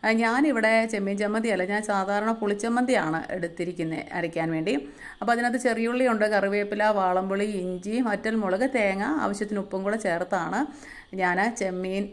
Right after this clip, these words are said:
അല്ല, ഈ പുളിച്ചമ്മന്തി അരയ്ക്കുന്നത്. ആ, അപ്പോൾ ആ, അതിൻ്റെ കൂടെ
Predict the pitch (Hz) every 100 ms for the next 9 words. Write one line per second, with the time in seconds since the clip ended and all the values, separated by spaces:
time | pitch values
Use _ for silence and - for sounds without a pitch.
0 | - 185 175 175 180 185 185 175 170 185
1 | 196 208 214 240 233 - 175 175 180 165
2 | 156 - - - - - - - - -
3 | - - - 190 180 180 220 247 240 247
4 | - 214 214 247 285 269 214